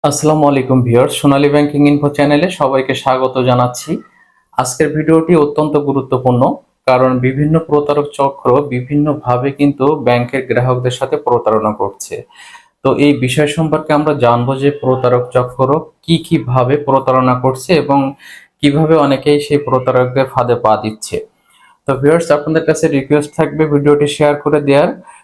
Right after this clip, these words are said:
কারণ এই মেসেজটি যত মানুষের কাছে পৌঁছাবে তারাও সাবধান হয়ে যাবে এবং তারা জানতে পারবে আস-, actually কি কিভাবে, আহ, প্রতারক চক্র ফাঁদে ফেলছে এবং গ্রাহকরা কি কিভাবে তাদের দ্বারা প্রতারিত হচ্ছে। তো ভিউয়ার্স, এই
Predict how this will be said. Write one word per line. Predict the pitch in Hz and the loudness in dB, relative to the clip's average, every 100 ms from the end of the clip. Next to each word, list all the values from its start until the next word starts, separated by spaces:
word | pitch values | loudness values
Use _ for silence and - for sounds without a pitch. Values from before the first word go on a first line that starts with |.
| _ | _
কারণ | 131 131 135 131 - | 0 2 2 0 0
এই | 135 143 127 | 2 4 4
মেসেজটি | 131 131 143 - 147 | 2 0 -4 -2 0
যত | 170 - | 0 0
মানুষের | 156 135 131 127 143 | 0 0 0 -2 -4
কাছে | 139 139 | -4 -4
পৌঁছাবে | 135 131 127 - 127 180 | -6 -4 -4 -4 -2 -2
তারাও | 156 127 127 131 | 0 2 2 0
সাবধান | - 131 139 135 | -6 -4 -2 -2
হয়ে | 143 139 | -2 0
যাবে | 139 139 180 | 0 0 0
এবং | 143 135 131 | 2 0 0
তারা | 123 123 | 0 0
জানতে | 123 127 123 | 0 -2 -4
পারবে | 131 127 143 160 | -6 -6 -2 -2
আস-, | 131 - 123 | -2 -6 -10
actually | 123 135 131 170 - - - - _ - | -6 -2 -2 -2 -8 -14 -20 -20 _ -4
কি | |
কিভাবে, | 175 160 135 139 139 151 220 - _ _ - | -2 0 0 0 2 2 0 -6 _ _ -2
আহ, | 127 127 127 127 | 0 2 2 0
প্রতারক | 143 135 135 131 | -2 0 -2 -2
চক্র | - 139 - 135 | -4 -4 -4 -4
ফাঁদে | 143 139 | -2 -2
ফেলছে | 139 143 139 - 185 | -2 -2 -4 -2 0
এবং | 151 131 139 | 2 2 0
গ্রাহকরা | 127 123 131 131 139 | 2 2 0 -2 -6
কি | - _ _ | -6 _ _
কিভাবে | 131 127 123 123 | -6 0 0 0
তাদের | 120 120 120 | 0 0 0
দ্বারা | 127 156 | 0 0
প্রতারিত | - 131 123 113 110 | 0 -2 0 -2 -4
হচ্ছে। | 110 101 - - - _ _ - - - - | -6 -6 -6 -12 -14 _ _ -20 -20 -10 -2
তো | 147 | -2
ভিউয়ার্স, | 143 165 170 - | 2 2 2 0
এই | 165 - 139 135 135 135 135 | 0 2 4 4 6 4 0